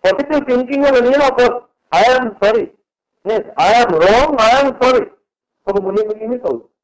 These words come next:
බුදුහාමුදුරුවෝ. හිතන්නේ කියලා ඒ විදිහට.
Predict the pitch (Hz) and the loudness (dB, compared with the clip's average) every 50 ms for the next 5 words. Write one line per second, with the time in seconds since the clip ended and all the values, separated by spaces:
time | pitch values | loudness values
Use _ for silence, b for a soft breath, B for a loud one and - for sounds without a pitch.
0 | _ _ _ _ - 302 349 359 320 254 185 147 135 120 113 101 98 - _ _ | _ _ _ _ -4 -2 0 0 0 0 0 -2 -4 -6 -8 -12 -18 -20 _ _
1 | _ _ _ _ _ _ - 240 240 - 285 277 269 262 247 247 247 233 233 247 | _ _ _ _ _ _ -8 -6 -2 -2 0 0 0 0 0 0 0 2 2 2
2 | 302 320 294 220 185 143 120 - | 2 0 -2 -4 -4 -6 -6 -8